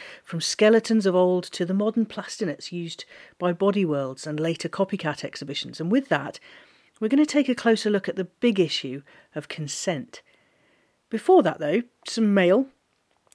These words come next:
Once again, I've had a huge number of D Ms, videos shared of my book making its way around the world.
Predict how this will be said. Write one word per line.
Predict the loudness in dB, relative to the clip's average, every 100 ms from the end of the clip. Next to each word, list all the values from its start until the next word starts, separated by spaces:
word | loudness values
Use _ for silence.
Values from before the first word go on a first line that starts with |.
| -8
Once | 2 2 2
again, | 4 4 4 0
I've | -2
had | -2
a | -4
huge | -4 2 4 4
number | 2 2 0
of | 0
D | 0 2
Ms, | 2 0 -2 -6 -6
videos | -2 2 4 4 2
shared | 0 2 2 0
of | -4 -6
my | -6
book | -2 -4 -4
making | -8 -6 -8
its | -6
way | -6 -6
around | -4 -4 -4 -6
the |
world. | -6 -6 -6 -8 -10